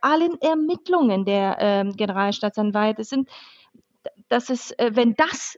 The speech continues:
wenn das, ähm, reformiert wird, dann könnte ich mir vorstellen, dass, ähm, überhaupt die, dass es die Möglichkeit gibt, über-, äh, Korrup-,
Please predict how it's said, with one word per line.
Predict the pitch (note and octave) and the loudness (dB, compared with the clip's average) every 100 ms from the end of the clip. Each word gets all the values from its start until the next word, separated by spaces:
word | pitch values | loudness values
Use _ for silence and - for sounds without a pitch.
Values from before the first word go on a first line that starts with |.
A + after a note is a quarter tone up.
| _ | _
wenn | B3 A#3+ G#3+ | 0 0 2
das, | D3 D#4 - - - | -2 -2 -8 -12 -4
ähm, | C#4 C#4 C4+ B3+ _ - | 0 2 0 -2 _ -2
reformiert | C4 B3+ B3+ C4 B3+ G#3 | 0 2 4 4 2 0
wird, | G#3+ B3+ - - _ _ G#3 | -4 -4 -8 -20 _ _ -2
dann | A#3+ B3+ E4 | 2 4 2
könnte | D4 D#4 D#4 | -2 -2 -2
ich | - | -2
mir | C#4+ | -2
vorstellen, | C4+ C4 - B3+ B3 B3 B3 - _ - | 0 -2 0 0 2 2 -2 -14 _ 0
dass, | A#3 - - | 0 0 -4
ähm, | G#3+ A3+ A3+ A3 - | 0 2 4 2 -2
überhaupt | A3+ G#3 A#3 B3+ | -2 0 0 -2
die, | B3+ A#3 A#3+ | 0 0 2
dass | A#3 - | -2 -4
es | - | 0
die | |
Möglichkeit | A3 C#4 G4 F4 C4 A#3+ | 4 4 0 -2 -2 -2
gibt, | A#3 - | -6 -6
über-, | A3 - _ | -4 -4 _
äh, | - A#3 | -8 -8
Korrup-, | - A#3 A3+ | -4 -2 -2